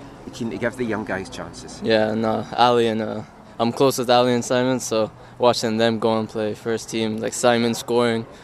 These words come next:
Speaker 2: what, five, six goals now? Scoring
Speaker 1: Yeah.
Speaker 2: last night. Uh,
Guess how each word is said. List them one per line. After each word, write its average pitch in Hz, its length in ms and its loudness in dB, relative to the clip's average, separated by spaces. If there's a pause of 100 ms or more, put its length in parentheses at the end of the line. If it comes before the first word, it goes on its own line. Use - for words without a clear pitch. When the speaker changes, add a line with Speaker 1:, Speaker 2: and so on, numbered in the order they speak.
(440)
Speaker 2:
what, 113 180 -4
five, 117 420 2
six - 280 -6
goals 135 260 0
now? 147 280 -2 (140)
Scoring 117 420 0
Speaker 1:
Yeah. 113 60 0
Speaker 2:
last 117 280 2
night. 123 260 4 (420)
Uh, 107 300 0